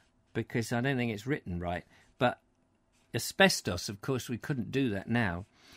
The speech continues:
In the spacious pig house the brothers had built of wood and asbestos with a wa-, with a wallboard lining for an even temperature and a hollow floor for warmth.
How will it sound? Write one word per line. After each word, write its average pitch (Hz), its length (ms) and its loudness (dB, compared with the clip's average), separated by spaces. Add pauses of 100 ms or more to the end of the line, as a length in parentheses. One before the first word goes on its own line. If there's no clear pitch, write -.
(340)
In 214 220 6
the 240 80 4
spacious 165 600 0
pig 143 360 0
house 107 380 0
the 110 100 -4
brothers 110 500 0
had 101 240 -4 (100)
built 110 300 0
of 101 240 -6
wood 95 360 -2 (500)
and 110 180 2
asbestos - 840 -4
with 113 200 2
a 104 100 2
wa-, 120 360 2
with 117 200 0
a 110 140 2
wallboard 117 800 2
lining 107 680 2 (520)
for 110 300 2
an 107 140 4
even 117 400 2
temperature 98 760 -6 (520)
and 113 180 4
a 107 60 0
hollow 113 400 2
floor 101 440 0
for - 160 -6
warmth. 92 680 -2